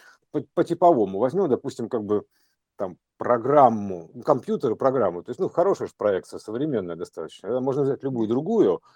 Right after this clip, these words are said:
Speaker 1: но как бы, м, как бы вот проекция с, современная. У нее, соответственно, есть какой-то некий там машинный код, там, системный, да, то есть есть там, ну, системные платы, там вся архитектура, это понятно, и монитор, там, процессоры,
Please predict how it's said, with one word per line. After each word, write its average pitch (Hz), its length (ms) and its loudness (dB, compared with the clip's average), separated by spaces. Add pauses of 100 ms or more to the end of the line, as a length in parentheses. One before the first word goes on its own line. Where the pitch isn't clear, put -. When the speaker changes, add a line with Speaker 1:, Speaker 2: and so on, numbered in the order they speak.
(220)
Speaker 1:
но 117 320 -4 (160)
как 110 160 -4
бы, 104 140 -12 (340)
м, 110 240 -14 (240)
как 107 140 -10
бы 104 100 -6
вот 120 200 -6
проекция 139 420 0
с, - 60 -16
современная. 107 1000 -8 (300)
У - 80 -8
нее, 185 140 2
соответственно, - 460 -8
есть 151 340 -4
какой-то 127 520 -6
некий 123 560 -6 (240)
там 104 320 -8
машинный 123 480 -2
код, 104 380 -4
там, 95 200 -6
системный, 92 640 -6
да, 117 140 -2
то - 120 -8
есть - 140 -16
есть 98 120 -10
там, 98 140 -10
ну, 123 200 -6
системные 98 440 -6
платы, 185 380 2
там 107 140 -8
вся 104 140 -8
архитектура, 180 680 -2 (240)
это - 180 -8
понятно, 101 480 -6
и 107 60 -6
монитор, 131 500 -2
там, 104 300 -10
процессоры, 113 600 -6